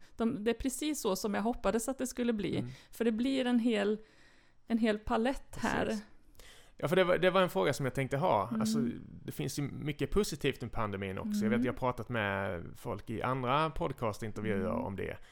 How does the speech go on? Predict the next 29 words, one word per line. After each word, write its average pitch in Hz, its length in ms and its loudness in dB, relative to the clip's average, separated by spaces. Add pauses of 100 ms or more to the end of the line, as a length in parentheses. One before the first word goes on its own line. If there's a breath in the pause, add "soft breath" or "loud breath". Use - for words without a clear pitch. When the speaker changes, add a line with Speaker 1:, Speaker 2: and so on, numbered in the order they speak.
(300 soft breath)
Speaker 2:
Till 156 160 0
exempel 135 440 0
för 143 120 0
egen 131 240 4
del 127 160 4
att 110 140 0
man, 104 380 -2
man 117 120 -8
kommer 120 320 0 (160)
nära, 107 680 0
ovanligt 107 320 -2
nära, 123 480 0 (160)
nära 120 300 2
och 107 120 2
kära, 151 420 0 (160)
till - 100 -4
exempel. - 420 -8
Det - 60 -8
känns 160 200 0
som - 120 2
Speaker 1:
Ja. 147 40 8
Speaker 2:
vi 135 60 4
börjar 139 160 6
oss 135 120 4
om 202 160 2
varandra 110 260 4
lite 95 220 -6
mer 82 240 -2 (140)
nu. 98 240 -4